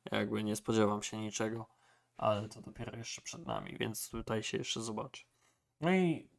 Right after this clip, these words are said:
ostatnim, e, eventem, który został nam zapodany, no to oczywiście jest koniec promocji na Kopenhagę, który się też wydarzył. Jakby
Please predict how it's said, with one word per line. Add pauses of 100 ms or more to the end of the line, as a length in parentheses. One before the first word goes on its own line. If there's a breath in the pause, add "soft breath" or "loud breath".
ostatnim,
e, (240)
eventem,
który
został
nam
zapodany,
no
to
oczywiście
jest
koniec
promocji
na
Kopenhagę, (520)
który
się
też
wydarzył. (320)
Jakby